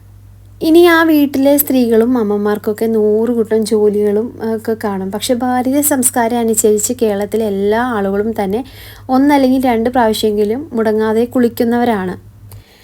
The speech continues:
അപ്പോൾ എത്രത്തോളം കുളിക്കുന്നതിന് പ്രാധാന്യം നൽകുന്നു നമ്മളെല്ലാവരും, ആ ഒരു, ഏഹ്, സമയത്തിൽ പ്രാധാന്യവും കണക്കിലെടുത്താൽ നമുക്ക് തീർച്ചയായിട്ടും നമ്മുടെ വീട്ടിലെ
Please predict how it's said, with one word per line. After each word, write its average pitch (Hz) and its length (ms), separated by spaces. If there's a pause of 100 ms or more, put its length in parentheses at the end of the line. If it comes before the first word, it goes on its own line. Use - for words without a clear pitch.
(400)
അപ്പോൾ 339 260
എത്രത്തോളം 330 580
കുളിക്കുന്നതിന് 285 640
പ്രാധാന്യം 254 600
നൽകുന്നു 220 440 (140)
നമ്മളെല്ലാവരും, 202 920 (140)
ആ - 20 (260)
ഒരു, 277 140 (280)
ഏഹ്, 233 260
സമയത്തിൽ 220 560
പ്രാധാന്യവും 208 680
കണക്കിലെടുത്താൽ 202 800 (680)
നമുക്ക് 247 340
തീർച്ചയായിട്ടും 240 840
നമ്മുടെ 220 280
വീട്ടിലെ 208 320